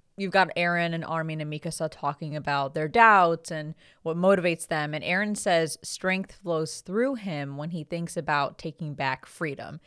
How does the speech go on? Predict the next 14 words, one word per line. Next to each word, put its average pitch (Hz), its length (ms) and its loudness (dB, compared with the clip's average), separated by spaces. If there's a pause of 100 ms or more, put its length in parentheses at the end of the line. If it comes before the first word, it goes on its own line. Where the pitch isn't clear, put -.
(300)
And 170 100 -4
I 165 100 0
just 160 260 -6
<laughs> - 0 -
think 208 200 -2
about 202 320 -2
the 240 80 2
final 208 400 4
season. 165 560 0 (380)
That, 180 260 8
that, 190 320 6
that 196 180 8
is, 202 220 4
like, 190 400 4